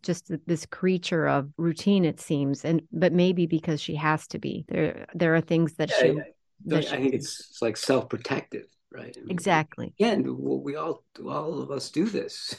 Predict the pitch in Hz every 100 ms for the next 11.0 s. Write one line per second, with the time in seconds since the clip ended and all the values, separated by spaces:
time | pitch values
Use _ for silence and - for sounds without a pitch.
0 | - - - 135 127 - _ - _ _
1 | 117 120 113 - 131 127 127 117 120 135
2 | - _ - - 143 - 120 - 104 -
3 | 107 101 110 _ _ 104 - 131 120 117
4 | 117 117 113 110 107 - 107 - - 131
5 | 113 - - - - 117 113 117 110 107
6 | - 127 160 147 110 95 90 92 92 -
7 | - 101 - 143 135 - - 101 98 90
8 | _ - - - 110 - - - _ _
9 | - 98 98 - _ _ - - 101 -
10 | 95 95 - 101 95 101 95 107 95